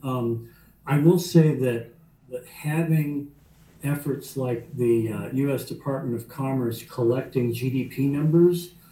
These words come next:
um, absolutely helps us. Um, having the Outdoor Industry Association do their state,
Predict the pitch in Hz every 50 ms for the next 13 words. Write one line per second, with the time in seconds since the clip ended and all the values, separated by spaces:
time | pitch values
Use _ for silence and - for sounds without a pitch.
0 | - - - _ _ _ - 131 127 123 120 113 110 110 107 - - _ _ _
1 | - - 143 151 156 156 - - 147 139 139 143 143 143 135 117 113 117 117 -
2 | - - - - - - - - _ _ - - - _ _ _ _ _ _ _
3 | _ 127 120 117 117 113 110 113 113 - - 143 147 160 165 170 160 151 139 135
4 | 135 135 143 156 143 135 131 127 131 139 139 135 - - - 127 123 117 - -
5 | 127 127 117 117 - 127 120 120 117 - - 117 113 113 123 120 117 117 117 113
6 | 110 110 - - - 127 123 123 123 - - -